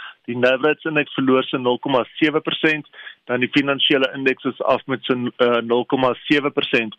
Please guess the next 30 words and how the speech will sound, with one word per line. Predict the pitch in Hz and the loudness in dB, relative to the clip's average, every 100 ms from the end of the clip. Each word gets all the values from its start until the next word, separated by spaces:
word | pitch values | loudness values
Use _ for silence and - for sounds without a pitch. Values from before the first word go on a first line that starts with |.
| - - - | -10 -10 -8
Ons | 135 | -2
kyk | 165 165 | 0 2
na | 170 | 2
enkele | 170 160 165 165 | 0 2 0 0
aandele. | 165 170 165 147 | 0 2 2 2
Naspers | 123 131 - 170 160 147 - | 2 0 0 0 0 -2 -2
af | 165 151 | -2 -2
met, | 156 147 135 | -4 -6 -2
uh, | 147 139 | 0 0
een | 156 151 | 0 -4
komma | 175 151 | -2 -2
vier | 131 165 156 | 0 0 0
persent, | - 151 160 156 151 - - - _ | 0 -2 0 -2 -4 -14 -20 -20 _
drieduisend | 131 139 147 143 147 123 | -2 2 2 0 -8 -2
driehonderdvierenzestig | 131 139 147 139 - 160 147 131 - 160 143 160 156 | 0 2 2 0 -2 0 2 0 -2 0 0 -2 2
rand. | 156 156 - - - - - - | 0 0 -6 -20 -18 -18 -14 -2
Uh, | 123 117 | 0 0
Sasol, | 170 160 - 170 147 | 0 0 0 0 2
lekker | 139 - 143 | 2 -2 -2
sterk | 156 147 - | 0 -2 -4
vandag | 160 151 - | -2 -2 -2
op | - | -12
twee | - 143 | -2 -2
komma | - 139 123 | 0 -4 -2
agt | 135 - | -2 -4
persent, | 151 - 151 147 - _ - - _ - | -10 -2 0 -2 -6 _ -20 -20 _ 0
uh, | 127 | 0
tweehonderdeenendertig | 123 156 156 156 147 - 165 160 143 131 135 160 131 | 2 2 2 2 -2 0 -2 0 0 2 2 -4 -2
rand | 139 127 117 | 0 -2 -2
veertig. | - 156 - 156 147 | 0 0 2 0 0